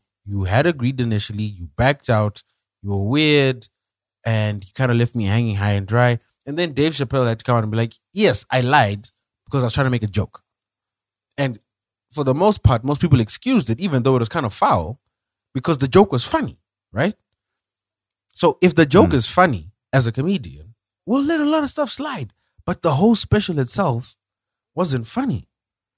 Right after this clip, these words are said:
Speaker 1: And to me, that's the sad part, is not only was, and it was a double whammy because,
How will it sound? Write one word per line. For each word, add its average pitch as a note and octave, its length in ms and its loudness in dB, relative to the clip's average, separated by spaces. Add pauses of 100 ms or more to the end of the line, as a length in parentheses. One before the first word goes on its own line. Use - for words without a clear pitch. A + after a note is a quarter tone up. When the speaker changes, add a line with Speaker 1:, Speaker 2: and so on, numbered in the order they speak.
(1200)
Speaker 1:
And B2+ 260 2 (340)
to F3 140 2
me, G3+ 200 2
that's - 600 -2 (840)
the G2 640 0 (540)
sad G#3 300 -4
part, - 240 -6 (600)
is A#2 520 -2 (340)
not F3+ 220 2
only F#3 340 4
was, A2+ 400 4
and C#3+ 120 2
it C#3+ 80 -2
was C#3 180 0
a B2+ 40 0
double D#3 360 0
whammy G#2+ 340 0
because, G2+ 560 -6